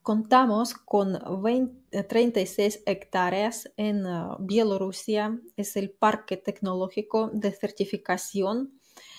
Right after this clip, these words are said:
y pruebas donde se realizan, eh, pues, unos trabajos especiales y, eh, que, mm, permiten certificar la tecnología,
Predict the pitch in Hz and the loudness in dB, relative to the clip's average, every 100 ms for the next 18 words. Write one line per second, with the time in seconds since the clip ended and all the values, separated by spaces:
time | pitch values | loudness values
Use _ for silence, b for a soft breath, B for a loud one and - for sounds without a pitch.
0 | B B B _ - 196 190 185 196 185 | B B B _ -4 -2 -2 -2 0 2
1 | 180 196 214 269 - - _ _ 208 190 | 2 2 2 0 -6 -14 _ _ -4 -2
2 | 196 214 214 196 185 175 180 190 - 220 | 0 0 0 -2 0 0 -2 -4 0 2
3 | 226 190 185 165 170 - - - - - | 2 0 -4 -6 -8 -12 -10 -12 -16 -18
4 | - 190 196 202 - 180 180 180 - 175 | -10 -4 -2 -2 -2 0 0 -2 -6 -10
5 | - - 175 - 180 - 185 196 220 285 | -12 -12 -12 -8 -8 -4 -2 2 4 2
6 | 302 - _ b b b b _ _ _ | 0 -8 _ b b b b _ _ _
7 | - 196 185 175 170 170 165 165 - 196 | 0 2 2 0 -2 -4 -6 -6 -2 -2
8 | 226 - _ _ _ 185 175 170 175 170 | -2 -6 _ _ _ -4 -2 -2 -4 2
9 | 202 190 185 185 214 247 - _ _ _ | 2 2 -2 -2 0 -2 -6 _ _ _
10 | - 220 - 214 220 - 190 202 214 233 | 0 0 2 -2 -2 -2 0 0 0 0
11 | 269 269 269 247 269 | 4 4 4 4 2